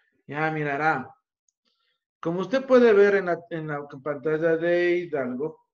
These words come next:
cuando él entra a tareas asignadas, él puede encontrar las tareas que faltan.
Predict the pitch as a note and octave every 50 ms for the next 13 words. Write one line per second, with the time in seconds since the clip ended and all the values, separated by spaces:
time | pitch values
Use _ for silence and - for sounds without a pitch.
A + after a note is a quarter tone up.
0 | _ _ _ _ _ _ _ _ _ _ _ _ _ _ _ _ - E3 D#3+ E3
1 | E3 F#3 G3 G3+ G3 G3 G3 G3 G3+ G3 F#3+ F3+ F3+ E3+ F3 E3+ E3+ D#3+ E3 E3+
2 | F3+ F3+ F3+ F3 E3+ F3+ F3 E3+ G3 G3+ F#3 E3+ E3 D#3+ D#3+ D#3+ E3+ F3 E3+ E3+
3 | _ _ _ _ _ _ _ - F3 F3 E3+ E3+ E3+ E3+ D#3+ D#3+ D#3+ D3 D3+ D#3
4 | D3+ D3+ D3+ D3+ D3+ D3 D3 - - C#3+ C3+ C3 C3 C3 B2+ B2+ - - D3+ D3
5 | - F3+ G3+ G3+ - - -